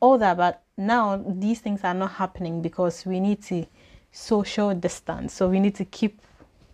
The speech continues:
away from each other. And it's very depressing for some people, especially those living alone. It's very depressing for them because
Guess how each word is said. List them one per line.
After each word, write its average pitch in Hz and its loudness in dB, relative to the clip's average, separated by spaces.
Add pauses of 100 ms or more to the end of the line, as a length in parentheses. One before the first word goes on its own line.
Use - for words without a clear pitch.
(560)
away 196 6
from 190 4
each 196 -2
other. 165 0 (300)
And 208 2
it's 202 2
very 247 6
depressing 208 -4
for 190 -6
some 185 -6
people, 190 -2
especially 220 0
those 202 0
living 196 2
alone. 185 2 (460)
It's 185 -6
very 220 2
depressing 196 -4
for 180 -2
them 180 0
because 175 0